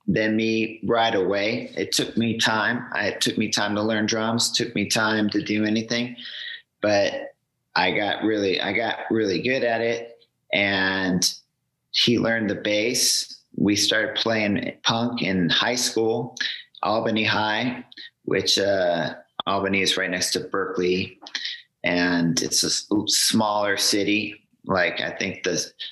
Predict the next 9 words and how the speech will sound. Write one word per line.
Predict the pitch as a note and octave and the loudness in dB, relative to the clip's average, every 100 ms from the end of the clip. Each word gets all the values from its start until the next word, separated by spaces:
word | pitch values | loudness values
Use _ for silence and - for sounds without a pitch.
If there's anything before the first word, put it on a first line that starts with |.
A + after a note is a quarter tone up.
| - | -10
school, | - - - E2+ - | -2 -2 0 -2 0
Albany | G2 G#2 F#2+ F#2+ | 0 0 0 0
High | F2+ F#2+ F#2+ F#2 | 0 0 -2 -2
was | F#2 F2 | 0 0
about | F#2+ F2+ E2 | 0 -2 -2
a | - | -4
thousand | F#2 F#2+ G2 - F#2+ | -4 -2 0 0 2
s-, | F#2 - - - - | 2 2 0 -4 -6
students, | - - - G2 G2+ F2 - - - - | -2 0 2 2 2 0 0 0 0 -4